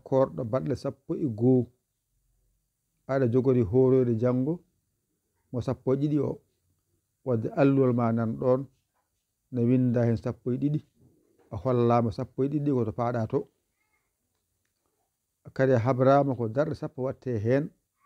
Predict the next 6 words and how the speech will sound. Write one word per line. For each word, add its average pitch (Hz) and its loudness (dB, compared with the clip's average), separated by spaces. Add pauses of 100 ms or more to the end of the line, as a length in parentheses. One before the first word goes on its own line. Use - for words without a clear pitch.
(680)
Ɗiɗi, 147 4 (560)
calmina. 120 0 (840)
Ɗiɗi, 143 2 (420)
calmina. 120 0 (680)
Ɗiɗi, 143 2 (420)
calmina. 117 -2